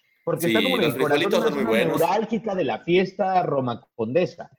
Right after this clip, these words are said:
Speaker 1: Y entonces, pues, hay que adaptarse a la zona en donde estás. O sea, no estás en la Roma y te vas a ir a chingar unos tacos a los latosos, no mames.
Speaker 2: Exacto,
Speaker 1: Tlatelolco,
Speaker 2: exacto.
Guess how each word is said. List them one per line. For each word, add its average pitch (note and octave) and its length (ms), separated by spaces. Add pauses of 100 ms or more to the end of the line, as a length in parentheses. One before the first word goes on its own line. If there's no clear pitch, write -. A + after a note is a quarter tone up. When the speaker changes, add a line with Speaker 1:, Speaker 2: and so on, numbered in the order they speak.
(640)
Speaker 1:
Y D#3 160
entonces, G#3 320
pues, - 200
hay C3+ 160
que F3+ 80
adaptarse F#3 560
a F3+ 40
la B2 140
zona D3+ 260
en E3+ 80
donde C3 180
estás. F#3 240
O C3+ 60
sea, D#3 100
no F#3+ 140
estás F#3+ 300
en G3 80
la E3 80
Roma D#3+ 260
y E3+ 40
te - 80
vas C#3 120
a D#3+ 40
ir D3 60
a - 20
chingar C3 200
unos B2+ 120
tacos C3+ 180
a B2 60
los A#2+ 140
latosos, A#2+ 540
no G#2 120
mames. C3 500
Speaker 2:
Exacto, G2+ 380
Speaker 1:
Tlatelolco, D3 500
Speaker 2:
exacto. F#2+ 300